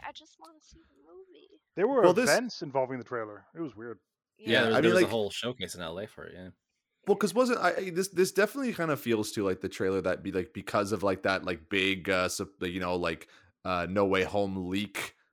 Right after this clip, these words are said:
Speaker 3: that happened. Like, th-,
Speaker 2: Mm-hmm.
Speaker 3: th-, this kind of feels like the trailer of them, like, trying to get ahead of that and being like, "Oh, look, we, you know, yeah, like, here's a bunch of stuff we could show you to, like, you know,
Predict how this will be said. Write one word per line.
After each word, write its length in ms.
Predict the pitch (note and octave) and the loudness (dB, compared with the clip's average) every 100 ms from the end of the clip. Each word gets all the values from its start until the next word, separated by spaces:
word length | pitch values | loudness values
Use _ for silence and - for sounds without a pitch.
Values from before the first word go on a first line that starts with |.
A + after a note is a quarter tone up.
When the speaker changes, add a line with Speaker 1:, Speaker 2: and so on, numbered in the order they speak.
| _ | _
Speaker 3:
that 120 | G#2 | -4
happened. 560 | G2+ G#2+ G#2+ A2 G#2+ G2+ | -2 -2 -2 -2 -2 0
Like, 240 | G2 F#2 - _ - | -2 -2 -10 _ -4
th-, 140 | B2 | -4
Speaker 2:
Mm-hmm. 120 | B2+ B2 | -2 -2
Speaker 3:
th-, 160 | C3+ | -2
this 140 | C3+ B2 | -2 0
kind 140 | D3 | 0
of 80 | B2 | 2
feels 160 | B2+ A2+ | 2 0
like 60 | |
the 60 | A2+ | -2
trailer 300 | - A2+ A2 | -2 2 4
of 160 | G#2+ F#2 | 2 2
them, 160 | G#2+ | 0
like, 120 | G2+ | -2
trying 180 | - A#2 | -2 -2
to 60 | G#2 | -2
get 260 | D#2 A2+ G2+ | 0 2 2
ahead 400 | - G#2 G2+ G#2+ | 0 0 0 2
of 180 | G#2+ F#2+ | 0 2
that 280 | A2+ A2+ A2 | 2 2 0
and 160 | G2 | -4
being 260 | G2+ G2+ G2 | -4 -4 -4
like, 180 | A2 E3 | -4 2
"Oh, 180 | E3+ D#3+ | 4 4
look, 220 | E3 A#2+ | 2 0
we, 100 | A#2+ | -4
you 120 | A2+ | -2
know, 180 | A2+ A#2+ | 0 2
yeah, 260 | C#3 D3 | 2 4
like, 220 | A#2 G#2 A#2 | 2 0 -2
here's 180 | A#2+ | -2
a 40 | B2 | -2
bunch 180 | B2 C#3+ | -4 -2
of 60 | |
stuff 200 | D#3+ D3+ | 0 0
we 80 | C3 | -2
could 140 | A2+ | -6
show 100 | - G#2+ | -2 -2
you 140 | G2 | -2
to, 180 | G2 G#2 | -4 -4
like, 280 | G2 F#2+ - _ _ | -2 -4 -8 _ _
you 80 | G#2 | -6
know, 280 | G#2 A2 | -2 -2